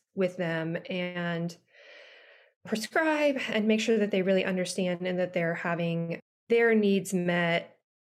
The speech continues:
and making sure that they have a safe and healthy pregnancy. So starting with a psychologist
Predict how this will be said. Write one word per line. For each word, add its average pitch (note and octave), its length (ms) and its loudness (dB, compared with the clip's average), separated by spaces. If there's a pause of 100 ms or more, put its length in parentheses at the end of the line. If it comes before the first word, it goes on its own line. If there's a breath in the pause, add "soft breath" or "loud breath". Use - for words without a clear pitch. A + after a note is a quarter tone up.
(140)
and G3+ 220 2
making F3+ 220 0
sure E3+ 140 -2
that D#3 120 -2
they D#3+ 100 -2
have D#3 360 -6
a D#3 80 -8
safe - 220 -6
and - 100 -10
healthy - 220 -12
pregnancy. - 540 -10
So E3+ 440 -2 (560)
starting D4+ 300 0
with D#4 100 0
a D#4 40 -8
psychologist B3 840 0